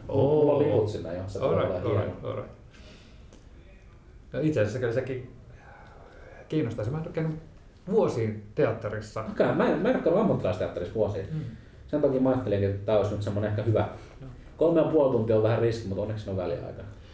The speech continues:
Speaker 1: Tämähän on aika rankka tarina sinänsä, tää Color Purple.
Speaker 2: Mm.
Speaker 1: Ja, tota, mä niinku mietin just, että miten siihen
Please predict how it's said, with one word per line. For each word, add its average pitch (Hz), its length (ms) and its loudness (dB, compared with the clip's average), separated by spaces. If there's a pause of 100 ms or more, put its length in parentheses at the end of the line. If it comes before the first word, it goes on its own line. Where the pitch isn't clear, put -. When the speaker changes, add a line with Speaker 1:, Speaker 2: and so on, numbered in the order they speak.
(220)
Speaker 1:
Tämähän 143 240 0
on 131 100 -4
aika 123 340 0 (680)
rankka 135 680 0 (640)
tarina 131 360 2
sinänsä, 110 280 -6
tää 113 160 -8
Color 110 240 -4
Purple. 117 600 -2
Speaker 2:
Mm. 107 240 -4 (160)
Speaker 1:
Ja, 113 360 -8
tota, 113 420 -10 (680)
mä 120 160 -6
niinku 107 180 -2
mietin 113 320 0
just, 113 140 -2
että 107 140 -4
miten 120 260 -2
siihen 110 360 -2